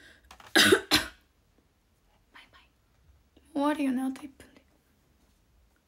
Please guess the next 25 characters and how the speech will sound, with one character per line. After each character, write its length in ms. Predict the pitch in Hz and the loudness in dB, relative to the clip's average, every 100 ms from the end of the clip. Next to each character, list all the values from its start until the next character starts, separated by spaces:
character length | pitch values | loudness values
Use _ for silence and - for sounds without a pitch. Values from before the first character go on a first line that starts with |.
| _ - | _ -20
あ 80 | |
り 100 | - _ | -20 _
が 80 | - | -20
と 80 | - _ _ _ _ _ _ - _ _ _ _ - _ _ _ _ _ _ - _ _ _ _ _ _ _ _ _ _ _ - _ _ _ _ _ - | -20 _ _ _ _ _ _ -20 _ _ _ _ -20 _ _ _ _ _ _ -20 _ _ _ _ _ _ _ _ _ _ _ -20 _ _ _ _ _ -12
う。 40 | 302 | -8
お 20 | |
や 120 | 302 | -8
す 220 | 269 294 | -4 -2
み。 500 | 277 285 285 294 294 - _ - _ - _ _ - _ - - - _ _ _ - | 0 0 2 0 -2 -10 _ -20 _ -20 _ _ -20 _ -20 -20 -20 _ _ _ -12
お 120 | 294 | -10
大 280 | 277 277 269 | -8 -8 -8
事 160 | 294 | -10
に。 120 | 294 294 | -12 -10
あ 160 | - 277 | -8 -8
り 140 | 294 | -8
が 100 | 294 | -10
と 480 | - 302 302 302 294 | -10 -8 -8 -8 -12
う。 80 | _ _ _ _ _ _ _ _ _ _ - _ _ _ _ _ _ _ _ _ _ _ _ _ _ _ _ _ _ _ _ _ _ _ _ _ _ _ - | _ _ _ _ _ _ _ _ _ _ -20 _ _ _ _ _ _ _ _ _ _ _ _ _ _ _ _ _ _ _ _ _ _ _ _ _ _ _ -20
さ 60 | 311 | -14
よ 140 | 302 | -10
な 160 | 277 285 | -8 -8
ら、 120 | 285 | -8
み 140 | 285 277 | -8 -8
ん 140 | 285 | -8
な。 280 | 285 269 | -8 -10